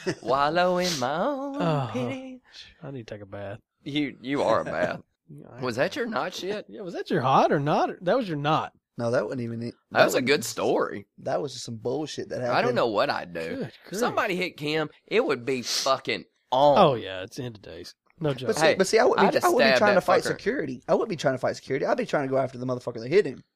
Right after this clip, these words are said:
Speaker 1: Yeah,
Speaker 3: Hit
Speaker 1: but
Speaker 3: him.
Speaker 1: if
Speaker 2: Yeah.
Speaker 1: security won't let you go, I
Speaker 3: Or
Speaker 1: guess.
Speaker 3: they're, they're gonna get
Speaker 1: I don't know. If somebody pepper sprays me, it's <laughs>
Speaker 2: Time to
Speaker 1: I'm
Speaker 2: shut it down, probably,
Speaker 1: Yeah.
Speaker 2: at that point.
Speaker 1: <laughs> Yeah, it's about time I <laughs> use my head.
Speaker 2: Well, since that wasn't your not shit, uh,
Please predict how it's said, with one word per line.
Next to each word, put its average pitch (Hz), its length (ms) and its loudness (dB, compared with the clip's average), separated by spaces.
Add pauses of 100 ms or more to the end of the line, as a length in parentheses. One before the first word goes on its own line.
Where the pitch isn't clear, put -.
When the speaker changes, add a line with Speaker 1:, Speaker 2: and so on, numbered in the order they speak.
Speaker 1:
Yeah, 185 200 2
Speaker 3:
Hit - 80 4
Speaker 1:
but 110 120 4
Speaker 3:
him. 143 80 2
Speaker 1:
if 139 60 2
Speaker 2:
Yeah. 135 60 0
Speaker 1:
security 139 380 -2
won't 131 240 -2
let 131 200 -2
you - 80 -14
go, 107 400 0 (320)
I - 80 -2
Speaker 3:
Or 160 140 12
Speaker 1:
guess. - 180 2
Speaker 3:
they're, 175 200 8
they're 160 140 6
gonna 175 160 4
get 180 180 0 (140)
Speaker 1:
I 147 140 2
don't 302 80 -2
know. 185 160 4
If 120 80 -4
somebody 196 240 -2
pepper 190 260 0
sprays 92 380 -2
me, 95 180 -6
it's 120 340 -10
<laughs> 107 160 -8 (840)
Speaker 2:
Time 147 140 2
to 196 80 2
Speaker 1:
I'm 170 200 6
Speaker 2:
shut 131 220 -2
it 98 60 -16
down, 107 280 -8
probably, 104 240 -4
Speaker 1:
Yeah. 135 60 2
Speaker 2:
at - 100 -4
that 104 180 -10
point. 101 280 -12
Speaker 1:
<laughs> - 40 -4
Yeah, 143 260 10
it's 165 240 0
about 156 260 -2
time 120 260 -2
I 104 120 0 (200)
<laughs> - 180 -14
use 123 260 -4
my 98 180 0
head. 98 260 -2 (260)
Speaker 2:
Well, 240 240 6
since 226 260 -4
that 269 160 0
wasn't 254 340 6
your 160 120 4
not 131 300 -2
shit, 170 220 2 (140)
uh, 165 80 -2